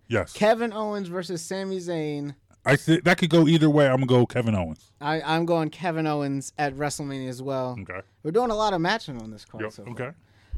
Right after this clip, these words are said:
Speaker 2: Um, you have the drum fight. Big E Langston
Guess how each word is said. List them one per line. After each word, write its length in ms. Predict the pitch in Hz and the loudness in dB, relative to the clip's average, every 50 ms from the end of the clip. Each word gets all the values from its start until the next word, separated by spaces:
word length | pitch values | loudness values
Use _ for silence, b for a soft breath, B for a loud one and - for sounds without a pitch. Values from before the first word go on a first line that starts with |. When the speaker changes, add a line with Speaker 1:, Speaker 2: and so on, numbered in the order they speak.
| b - | b 2
Speaker 2:
Um, 600 | - 156 156 156 151 151 151 151 147 147 147 147 - _ _ _ _ _ _ _ _ _ _ _ _ _ | 4 4 6 6 4 4 2 2 0 -2 -2 -4 -6 _ _ _ _ _ _ _ _ _ _ _ _ _
you 100 | - 165 175 | 2 4 6
have 160 | 185 175 165 | 6 6 4
the 60 | 170 165 | 0 0
drum 280 | 143 180 208 247 262 | 2 2 2 0 0
fight. 380 | 247 - 208 170 156 156 156 - _ _ _ _ _ _ _ _ _ 156 135 | -2 -2 -2 0 0 -2 -4 -6 _ _ _ _ _ _ _ _ _ -16 2
Big 220 | 131 190 240 247 220 | 4 4 4 4 2
E 140 | 247 240 247 | -2 0 2
Langston 680 | 240 233 240 247 233 - - - 190 180 165 160 156 - | 2 2 2 0 -2 -6 -6 -4 -2 0 0 -2 -2 -6